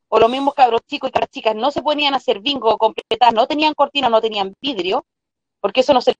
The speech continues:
le puede olvidar. Recordemos que hace años atrás sacamos unas fotografías de unos baños acá, en un colegio de acá,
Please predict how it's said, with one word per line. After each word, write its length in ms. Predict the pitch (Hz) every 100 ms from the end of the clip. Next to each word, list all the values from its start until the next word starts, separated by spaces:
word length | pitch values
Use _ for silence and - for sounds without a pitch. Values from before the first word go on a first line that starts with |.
| _
le 100 | 220 202
puede 160 | 220
olvidar. 260 | 202 269 277 - _ -
Recordemos 500 | 233 226 233 269 285
que 80 | 277
hace 140 | 285
años 180 | 269 269
atrás 220 | 277 269
sacamos 340 | 285 262 277 269
unas 300 | 269 269 262
fotografías 580 | 269 262 247 262 294
de 60 | 269
unos 240 | 285 269
baños 400 | 214 262 285 294
acá, 380 | 269 277 294 285
en 60 | 269
un 60 |
colegio 300 | - 262 -
de 60 | 269
acá, 260 | 269 381